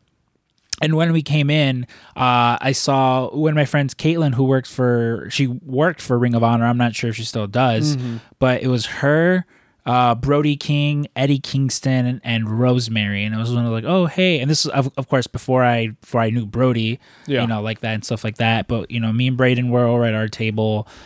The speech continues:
Speaker 1: and, uh, you know, we're eating our food. And then you see fucking Walter, Gunther now.
Speaker 2: Yeah.
Speaker 1: Just fucking walk in, and then, like, all, like, the N X T U K guys just fucking flood, like, the specific back room, and they're all just like,
Speaker 2: You were there?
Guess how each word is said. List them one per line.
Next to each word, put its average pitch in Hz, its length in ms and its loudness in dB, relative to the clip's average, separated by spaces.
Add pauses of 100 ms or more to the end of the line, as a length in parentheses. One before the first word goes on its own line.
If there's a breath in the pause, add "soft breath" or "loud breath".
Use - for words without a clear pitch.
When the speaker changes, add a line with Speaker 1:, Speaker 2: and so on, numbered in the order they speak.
(280 loud breath)
Speaker 1:
and, 104 320 2
uh, 98 300 -2
you 110 120 -4
know, 110 80 0
we're 110 140 0
eating 113 260 0
our 107 100 2
food. 113 360 -2
And 113 120 -2
then 107 440 -2
you 120 100 -6
see 120 200 0
fucking 110 420 0
Walter, 117 460 2 (720)
Gunther 131 500 -2
now. 127 280 2
Speaker 2:
Yeah. 113 160 -2 (220)
Speaker 1:
Just - 180 -4
fucking 120 400 0
walk 123 360 0
in, 123 320 2 (360 loud breath)
and 120 180 0
then, 113 160 2
like, 113 180 0 (120)
all, 135 340 2
like, 131 220 -4
the - 200 -8
N 135 140 0
X - 180 -2
T - 200 -4
U 127 240 -2
K 123 260 -2
guys 113 280 0
just - 180 -6
fucking 117 380 -4
flood, 123 680 0
like, 113 200 -2 (180 loud breath)
the 117 80 -4
specific 120 600 -4
back 117 300 -2
room, 127 400 2
and 113 140 -2
they're 123 100 -2
all 120 140 0
just 117 240 -8
like, 110 240 -6 (180 loud breath)
Speaker 2:
You 170 140 2
were 170 80 2
there? 160 320 0